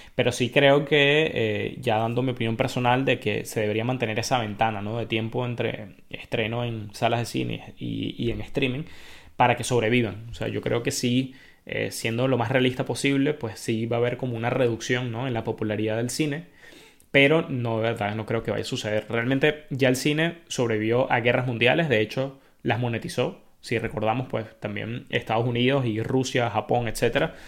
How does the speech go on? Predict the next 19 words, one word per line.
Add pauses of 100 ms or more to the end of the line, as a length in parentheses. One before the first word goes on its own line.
(260)
eh,
hicieron,
incluso
la
Alemania
nazi
hizo
propaganda (280)
a
través
del
cine,
es
decir,
que (100)
con
todo
y
que